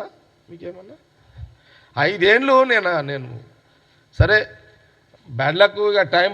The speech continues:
బాగలేదు. గవర్నమెంట్ వచ్చే టైంకి నేను బయట ఉన్నా, కానీ నేను లోపల ఉంటే ఆడుతుంటే ఆట వీళ్ళతోటి.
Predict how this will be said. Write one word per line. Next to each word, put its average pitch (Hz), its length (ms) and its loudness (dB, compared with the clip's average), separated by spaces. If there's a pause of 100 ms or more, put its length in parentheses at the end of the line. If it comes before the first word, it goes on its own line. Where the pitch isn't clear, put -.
బాగలేదు. 196 420 2 (1200)
గవర్నమెంట్ 190 400 4
వచ్చే 196 220 4
టైంకి 202 220 4
నేను 190 180 2
బయట 170 200 4
ఉన్నా, 208 200 4
కానీ 160 200 -2 (1500)
నేను 165 180 -6
లోపల 240 340 2
ఉంటే 247 200 4
ఆడుతుంటే 240 380 4
ఆట 220 200 6
వీళ్ళతోటి. 196 440 -4